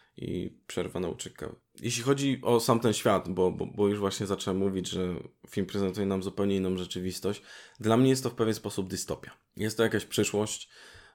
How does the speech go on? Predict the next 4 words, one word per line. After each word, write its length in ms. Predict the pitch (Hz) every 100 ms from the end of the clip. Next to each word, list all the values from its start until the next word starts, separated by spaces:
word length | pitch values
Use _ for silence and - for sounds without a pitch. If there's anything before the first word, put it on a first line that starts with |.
| -
e, 460 | 90 92 92 92 87
gdzie, 580 | 95 101 92 90 87 87 _ _ _ _ -
e, 180 | 85 80 -
jakby 520 | - 95 87 92 92